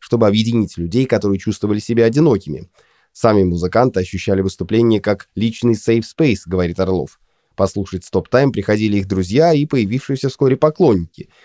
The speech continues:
К середине октября двадцать пятого года в Telegram-канале группы было двенадцать тысяч подписчиков.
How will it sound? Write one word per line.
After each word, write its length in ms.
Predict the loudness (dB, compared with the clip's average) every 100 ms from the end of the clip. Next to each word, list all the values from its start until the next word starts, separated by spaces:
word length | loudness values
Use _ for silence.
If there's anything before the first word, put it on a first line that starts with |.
| _
К 40 |
середине 520 | 0 0 2 2 2
октября 520 | 0 -4 -2 2 2 2
двадцать 320 | -2 -6 -4
пятого 300 | -2 -4 -4
года 340 | 0 2 2 -2 _
в 120 | -4
Telegram-канале 680 | 0 2 2 2 2 2 0
группы 300 | 0 0 0
было 340 | 2 2 2 0 -4
двенадцать 580 | 0 2 4 2 -2 -4
тысяч 240 | -6 -4
подписчиков. 640 | -2 0 -2 -2 -10 -18